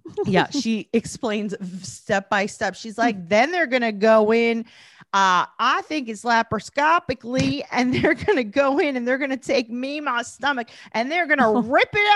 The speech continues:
Speaker 1: out by its stomach neck." <laughs>
Speaker 2: I think that was a quote,
Speaker 1: Yeah, I
Speaker 2: actually.
Speaker 1: think that was.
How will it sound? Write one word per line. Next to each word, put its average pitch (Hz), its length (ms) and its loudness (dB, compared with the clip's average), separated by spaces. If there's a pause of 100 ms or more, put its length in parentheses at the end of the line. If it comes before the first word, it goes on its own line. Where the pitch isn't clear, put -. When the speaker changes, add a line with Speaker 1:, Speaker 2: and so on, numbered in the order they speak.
(120)
Speaker 1:
out 415 160 2
by 349 240 0
its - 160 -10
stomach 392 600 0
neck." 262 580 -2 (280)
<laughs> 254 100 0 (1800)
Speaker 2:
I 214 100 4
think 277 140 0
that 220 120 6
was 208 100 2
a 185 60 0
quote, - 460 0
Speaker 1:
Yeah, 170 60 2
I - 20 2
Speaker 2:
actually. 196 400 4
Speaker 1:
think 262 320 0
that 311 100 2 (480)
was. 269 100 0